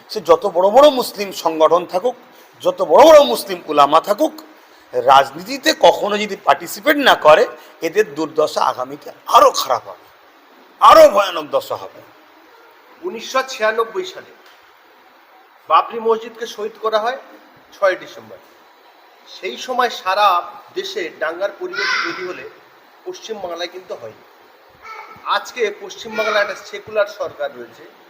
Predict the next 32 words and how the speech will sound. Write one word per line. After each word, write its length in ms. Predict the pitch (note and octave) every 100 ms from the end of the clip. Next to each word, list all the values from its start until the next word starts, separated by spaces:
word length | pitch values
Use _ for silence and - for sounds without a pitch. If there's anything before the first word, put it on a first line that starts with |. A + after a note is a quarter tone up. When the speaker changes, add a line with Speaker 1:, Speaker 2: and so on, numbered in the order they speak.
| - - -
Speaker 2:
যাদেরকে 380 | D#3+ F#3 F3+ F#3
বলা 220 | F3 F3+
হয় 160 | F#3+ F#3
সংখ্যালঘু 540 | G3 G3 F#3+ F#3+ D#3 C3
ধর্মী। 380 | A#2+ A#2 - - _ _ - - -
আজকে 360 | F3 - - D3 C#3 - _ _ _ _ C#3
এই 100 | D#3 D#3+
পশ্চিমবাংলায় 640 | D#3+ - F#3+ F3+ F3+ G3
মুসলিমরা 600 | G#3+ F3 - F#3+ F3+ F#3 G#3+ E3
নিরাপত্তার 520 | D#3+ D#3+ D#3 - D#3+
অভাব 260 | C#3+ C#3+ C#3 A#2+
বোধ 140 | A#2+ -
করছেন, 300 | A2+ _ A2 -
এটাকে 240 | B2 C#3+ E3 -
কেমনভাবে 400 | C#3+ D3 C#3+ B2
দেখছেন? 260 | A#2 - - - _ _ _ _ _ -
Speaker 1:
প্রথম 280 | D3+ D#3+ A#3 A3+
কথা 280 | A3+ A3+ A3
বলতে 380 | F3+ E3 F3+ F3
চাই, 380 | F3+ D3+ C3 C3 - - - _ -
এখানে 240 | - D3+
আমাকে 280 | D3 D3 D3
একটা 220 | D#3 - D3+
কথা 160 | D3+ D#3+ D3
বলতেই 380 | C#3 C#3 C#3 G3
লাগে, 320 | F3 C3 A2+ E3 E3
এবার 180 | A#2 B2
আবার 200 | C3 C3+
এটা 140 | C3 C#3+
শুনে 300 | - C3+ C#3
কেউ 180 | D3 C#3
বাম 240 | A#2 A2+